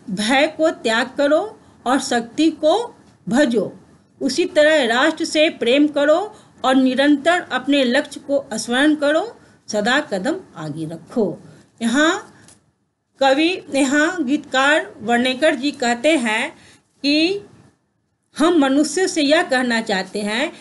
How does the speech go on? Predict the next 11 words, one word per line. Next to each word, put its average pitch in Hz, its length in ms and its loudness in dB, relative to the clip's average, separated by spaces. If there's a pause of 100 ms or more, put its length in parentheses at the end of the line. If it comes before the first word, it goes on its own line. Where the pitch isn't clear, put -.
(160)
कि 254 100 -2
मार्ग 269 400 2
में 320 300 2
जो 254 220 2
भी 359 140 2
कठिनाइयाँ 247 840 -4 (220)
या 233 120 2
जो 254 240 2
भी 359 160 2
चुनौतियाँ 208 640 -2
हैं, 240 380 -2